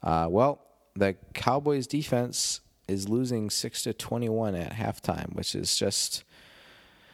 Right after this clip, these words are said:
it doesn't really make much sense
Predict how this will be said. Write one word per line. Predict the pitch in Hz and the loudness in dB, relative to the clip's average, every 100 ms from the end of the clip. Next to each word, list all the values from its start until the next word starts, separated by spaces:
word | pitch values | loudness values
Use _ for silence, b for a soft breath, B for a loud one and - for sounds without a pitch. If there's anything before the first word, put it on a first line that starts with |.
| B B | B B
it | 139 135 | 2 6
doesn't | 185 202 214 - | 6 6 2 4
really | 165 170 165 | 6 6 6
make | 156 156 151 | 4 2 4
much | 147 139 - | 4 4 4
sense | - 123 113 - - - - | 4 4 4 4 4 2 -2